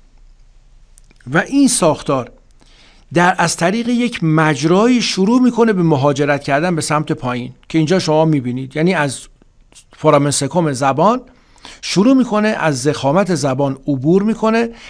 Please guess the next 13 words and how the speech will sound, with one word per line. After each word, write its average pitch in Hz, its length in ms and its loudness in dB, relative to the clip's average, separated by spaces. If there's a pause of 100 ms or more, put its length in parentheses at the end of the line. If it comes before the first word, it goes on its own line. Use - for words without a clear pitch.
(120)
از 127 240 0
جلوی 156 340 2
استخوان 143 400 -4
لامی 131 420 -2
رد 156 340 0
می‌شه، 214 220 -4
از 139 160 0
جلوی 131 220 -4
غضروف 143 360 -8
تایروید 127 380 -6
حنجره 123 540 -6
رد 208 280 0
می‌شه 247 280 -4